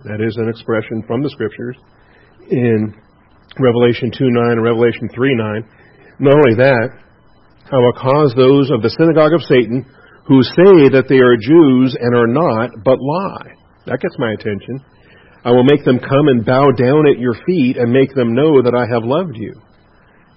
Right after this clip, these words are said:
And so there's, I think that's a verse that needs development. I think we need to understand what that's about. Obviously, uh, there's also warnings, "Beware the dogs." I like to quote this a lot. It's not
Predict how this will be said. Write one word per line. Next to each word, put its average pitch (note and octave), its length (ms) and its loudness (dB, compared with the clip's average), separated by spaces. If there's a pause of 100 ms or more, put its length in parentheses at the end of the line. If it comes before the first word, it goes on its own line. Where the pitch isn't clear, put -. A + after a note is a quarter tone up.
And B2 100 -8
so A2+ 180 -4
there's, E3 300 2 (520)
I G2+ 120 -14
think A#2+ 140 -4
that's A#2+ 200 -2
a A2+ 80 -8
verse A#2+ 220 -4
that A2+ 100 -6
needs A#2+ 180 -4 (280)
development. D3 500 -6
I G#2+ 120 -12
think A2 140 -6
we A#2+ 80 -10
need A#2 160 -4
to A#2+ 80 -4
understand A#2+ 400 -4
what A#2+ 120 -6
that's B2 220 -6
about. C3 360 -6 (1500)
Obviously, B2 600 0
uh, A#2+ 300 -4
there's A2 160 -6
also A#2+ 260 -2
warnings, A#2 480 -4
"Beware A#2+ 340 -2
the A2+ 120 -4
dogs." A#2+ 440 -2
I A#2+ 40 -2
like B2+ 200 -2
to A2 60 -14
quote D#3 260 -2
this C3 160 -4
a C3 60 -4
lot. A#2+ 300 0
It's G#2 140 -14
not B2 280 -4